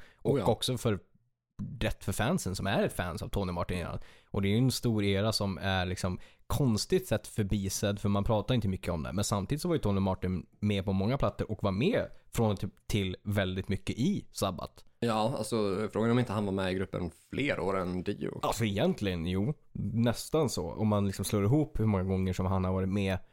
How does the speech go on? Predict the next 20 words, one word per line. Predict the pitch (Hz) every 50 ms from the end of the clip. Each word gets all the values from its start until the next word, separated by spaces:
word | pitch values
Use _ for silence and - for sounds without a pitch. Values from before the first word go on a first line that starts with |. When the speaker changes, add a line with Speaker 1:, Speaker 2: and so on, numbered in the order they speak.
| _ _ _ _ _ _ - -
Speaker 1:
eh, | 87 80 76 71 62 50 - -
turné, | 113 104 101 98 95 95
eh, | 95 92 71 62 64 64 58 69 78 - - -
platta | 104 98 - - - 104 98 95 90 - -
och | - 101
sen, | - 107 98 95
liksom, | 95 - - 101
hur | 98
många | 95 92 95
gånger | 92 92 92 92
han | 92 90
har | 92
kommit | - 101 95 90 92 -
tillbaka, | 110 143 151 113 - - 90 90
liksom. | - - - 76 69 -
Så | - - 95 - -
jo, | 98 92 95 98 139
det | 165 127
tror | 127 - 139 82
jag. | -